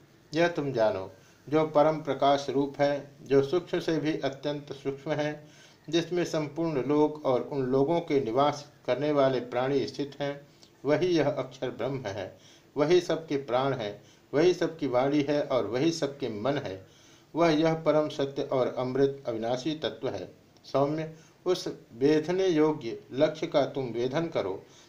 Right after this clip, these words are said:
मन लगाकर उसमें तन्मय हो जाओ। सौम्य, उपनिषद में कथित महान अस-, अस्त्र रूप धनुष लेकर उस पर उपासना द्वारा तीक्ष्ण किया हुआ बाण संधान करो और फिर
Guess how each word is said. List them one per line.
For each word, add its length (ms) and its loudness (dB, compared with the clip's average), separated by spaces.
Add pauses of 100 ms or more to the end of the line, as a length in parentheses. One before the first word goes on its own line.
(160)
मन 420 0
लगाकर 680 0 (260)
उसमें 380 -2
तन्मय 320 -2
हो 180 0
जाओ। 300 0 (800)
सौम्य, 540 0 (220)
उपनिषद 480 -2
में 240 -2
कथित 420 -2 (800)
महान 520 0
अस-, 300 -2 (640)
अस्त्र 260 0
रूप 380 0
धनुष 300 0
लेकर 300 2
उस 300 -4
पर 140 0
उपासना 640 -2
द्वारा 320 4
तीक्ष्ण 420 -6
किया 360 2
हुआ 260 2
बाण 300 -2
संधान 520 -6
करो 360 -6 (360)
और 220 4
फिर 360 -2